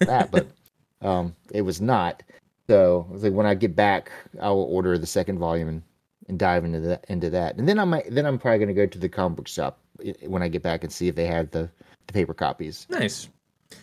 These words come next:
Speaker 1: So.
Speaker 2: Yeah. Um. <sighs> Uh, I
Speaker 1: I mean,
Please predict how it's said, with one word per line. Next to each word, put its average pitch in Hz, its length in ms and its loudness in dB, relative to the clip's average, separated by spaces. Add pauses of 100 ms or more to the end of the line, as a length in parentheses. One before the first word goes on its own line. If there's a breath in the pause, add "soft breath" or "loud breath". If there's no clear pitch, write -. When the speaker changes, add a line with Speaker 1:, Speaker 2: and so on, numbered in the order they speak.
(260 soft breath)
Speaker 1:
So. 82 180 -4 (160)
Speaker 2:
Yeah. 165 260 4
Um. 117 560 2
<sighs> - 40 -20 (800 loud breath)
Uh, 107 340 -2
I 107 140 0
Speaker 1:
I 180 40 8
mean, 196 160 8